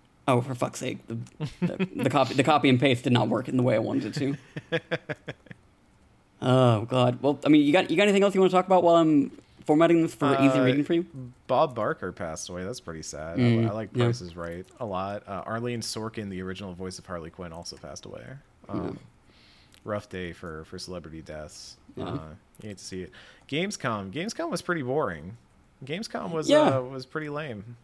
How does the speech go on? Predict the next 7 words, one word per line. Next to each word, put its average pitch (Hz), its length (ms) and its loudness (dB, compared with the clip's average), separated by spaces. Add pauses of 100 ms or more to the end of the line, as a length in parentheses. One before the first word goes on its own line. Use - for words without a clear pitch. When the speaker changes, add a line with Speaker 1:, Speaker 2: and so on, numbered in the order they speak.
(120)
Speaker 2:
I - 40 -16
gotta 110 200 -6
admit. 98 300 -10 (1120)
Speaker 1:
Yeah, 180 220 4
it 147 80 0
definitely, 156 440 6
um, 107 300 2